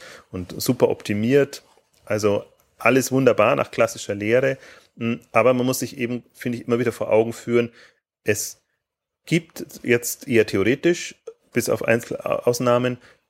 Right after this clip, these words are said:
noch dieses andere Segment, das kann einem schon das Leben schwer machen, wenn, wenn, wenn da die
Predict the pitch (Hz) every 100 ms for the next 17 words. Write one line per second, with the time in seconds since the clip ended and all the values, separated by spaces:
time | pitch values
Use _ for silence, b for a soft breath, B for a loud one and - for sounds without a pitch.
0 | _ - 117 - 110 104 104 120 139 135
1 | 135 120 120 139 - b b _ _ -
2 | 113 - - _ _ - 127 143 131 139
3 | - 123 127 127 117 127 - 113 98 -
4 | - 110 - 107 98 101 104 98 98 101
5 | 104 101 110 98 87